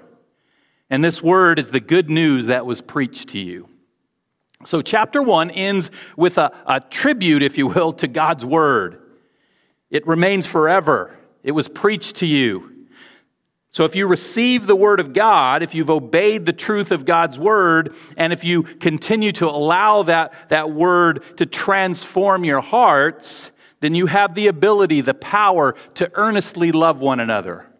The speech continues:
So while commanding us to love one another, Peter has also made the importance in that loving one another, and I think in the Christian life in general, the importance of God's word.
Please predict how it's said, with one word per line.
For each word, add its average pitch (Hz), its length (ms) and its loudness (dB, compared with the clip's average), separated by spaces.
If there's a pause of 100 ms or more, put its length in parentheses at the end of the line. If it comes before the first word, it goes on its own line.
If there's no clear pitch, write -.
(880)
So 165 180 0
while 170 220 4
commanding 220 640 -2
us 208 200 -2
to 180 120 0
love 202 320 0
one 147 200 0
another, 104 540 -6 (1040)
Peter 190 240 0
has 156 140 -2
also 196 380 2
made 180 600 0
the 165 140 2
importance 170 760 0 (300)
in 262 300 2
that 156 260 2
loving 139 320 0
one 131 160 0
another, 117 380 0
and 156 300 -6 (120)
I 135 100 -4
think 196 260 -2
in 160 440 -4 (360)
the 127 100 -4
Christian 151 440 -2
life 170 320 -2
in 127 140 -2
general, 139 420 0
the 143 140 -2
importance 147 680 0
of 123 160 -4
God's 151 360 0
word. 127 560 -2